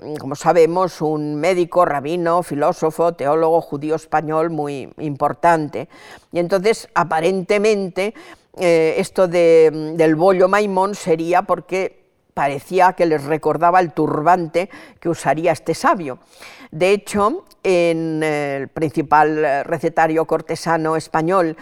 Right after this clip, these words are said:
el de Francisco Martínez Montiño de mil seiscientos once, eh, está el bollo Maimón, hay una receta, y lo califican como bollo sombrero, y naturalmente es por su forma, ¿eh?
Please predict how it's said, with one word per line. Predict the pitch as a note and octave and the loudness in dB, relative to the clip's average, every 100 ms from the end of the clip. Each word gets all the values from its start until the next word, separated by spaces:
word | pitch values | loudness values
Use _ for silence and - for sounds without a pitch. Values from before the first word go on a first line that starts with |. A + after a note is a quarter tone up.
| - - | -18 -10
el | - D#3 | -2 0
de | D#3 | 0
Francisco | F3+ C#3+ D#3 - D#3+ | -2 -4 -6 -4 -2
Martínez | D#3+ D#3+ E3 D#3 | -2 -2 -4 -4
Montiño | D#3+ D#3+ D#3 G#3+ F3+ D#3+ | -4 -4 -4 -2 -2 -2
de | |
mil | D#3 D#3+ | -4 -4
seiscientos | F3 G3 F3+ F#3+ - | -4 -4 -2 -2 0
once, | G3+ F#3+ - F3 - _ _ _ _ _ _ _ - _ - - _ _ | -2 -2 -4 -6 -8 _ _ _ _ _ _ _ -20 _ -20 -20 _ _
eh, | F#3+ F#3 D#3+ D#3 - | 2 4 2 0 -2
está | E3 - A3 F#3 | -4 0 2 2
el | E3 | 2
bollo | F3+ F#3 | 0 0
Maimón, | G3 F#3 F3+ G#3+ G3 A#3+ | 0 0 0 -2 -2 -4
hay | D#3 | -4
una | E3 D#3+ | -2 -2
receta, | - E3+ G#3+ G3 D#3 - _ _ _ _ _ - | -2 -2 -4 -2 -4 -4 _ _ _ _ _ -4
y | C4+ C4 | 0 2
lo | G#3+ - | 2 4
califican | F#3+ F#3 F3 A#3 B3 B3 | 2 2 -2 -2 -2 0
como | G#3+ F#3 F3+ | 0 2 2
bollo | G#3+ B3 C4 | 4 4 2
sombrero, | - E3+ D#3 F3 D#3+ F#2+ - _ _ _ - | -2 -4 0 2 2 0 -12 _ _ _ -14
y | - | -6
naturalmente | D3+ C#3+ D3+ D3 D3+ E3 | -4 0 0 0 -2 -4
es | F3 | -4
por | - C#3 | -6 -10
su | C#3+ | -10
forma, | B2 C3+ B2+ - - _ _ _ _ - | -4 -2 -2 -10 -20 _ _ _ _ -14
¿eh? | D3+ | -14